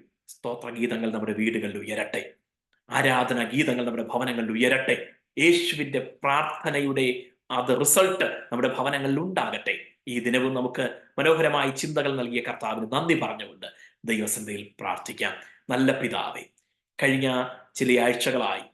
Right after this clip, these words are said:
യേശു ഞങ്ങളുടെ ഭവനത്തിൽ എന്ന വിഷയത്തെ ആസ്പദമാക്കി ഞങ്ങൾ തിരുവെഴുത്തുകളെ ധ്യാനിക്കുകയും പഠിക്കുകയും ചെയ്തുകൊണ്ടിരുന്നു. കർത്താവ് ഉണ്ടായിരുന്ന ഭവനങ്ങളിൽ നടന്ന വിഷയങ്ങളെ പ്രതി ഞങ്ങളോട് വിവിധമായി ദൈവം സംസാരിച്ചതുകൊണ്ട്, ദൈവം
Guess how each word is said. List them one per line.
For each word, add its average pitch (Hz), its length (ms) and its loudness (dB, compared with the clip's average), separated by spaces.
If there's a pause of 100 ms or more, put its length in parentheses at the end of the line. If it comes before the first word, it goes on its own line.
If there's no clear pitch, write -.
(180)
യേശു 170 320 8 (120)
ഞങ്ങളുടെ 131 320 0 (120)
ഭവനത്തിൽ 151 460 2 (180)
എന്ന 117 200 -8
വിഷയത്തെ 117 420 -4
ആസ്പദമാക്കി 107 680 -8 (380)
ഞങ്ങൾ 113 160 -2 (100)
തിരുവെഴുത്തുകളെ 117 540 2 (140)
ധ്യാനിക്കുകയും 131 640 -2
പഠിക്കുകയും 143 480 0
ചെയ്തുകൊണ്ടിരുന്നു. 104 580 -10 (280)
കർത്താവ് 123 400 4
ഉണ്ടായിരുന്ന 131 540 2
ഭവനങ്ങളിൽ 143 500 0
നടന്ന 143 220 -4 (100)
വിഷയങ്ങളെ 170 460 2
പ്രതി 139 200 -2 (500)
ഞങ്ങളോട് 160 460 6
വിവിധമായി 160 640 4 (100)
ദൈവം 135 260 0
സംസാരിച്ചതുകൊണ്ട്, 123 800 -2 (680)
ദൈവം 131 240 4